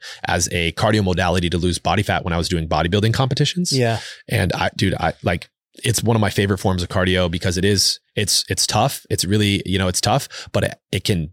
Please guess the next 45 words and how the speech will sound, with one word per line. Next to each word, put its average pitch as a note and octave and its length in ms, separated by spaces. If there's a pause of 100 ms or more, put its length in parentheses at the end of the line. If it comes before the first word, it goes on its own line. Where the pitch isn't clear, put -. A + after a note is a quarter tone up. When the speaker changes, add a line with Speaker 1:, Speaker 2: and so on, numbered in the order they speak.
Speaker 1:
build A2 240
your G2+ 180
abs. G2 500
It - 100
can, F2 240 (240)
you F#2+ 80
know, F2+ 100
build G#2+ 320
your G2+ 100
quads, G#2 720
and G#2+ 160
you G#2 80
can F#2+ 120
burn F#2 200
fat F#2 340
super B2 260
efficiently. E2+ 420
So - 120
I B2+ 60
love B2+ 260
sprints. G#2+ 520
I G2 100
think G#2+ 140
they're G#2+ 80
great. F#2+ 400
You F#2+ 100
have G#2 160
to G2+ 60
make F#2+ 160
sure F#2+ 140
that F2+ 120
you're F#2 80
doing F#2 280
them F2+ 220 (240)
either G#2 200
on E2+ 140
grass F#2 500
or G2 140
uphill F#2 400
to - 100
protect - 280
your F2 80
knee F2 140
health. A2+ 320 (400)
Um, F#2 560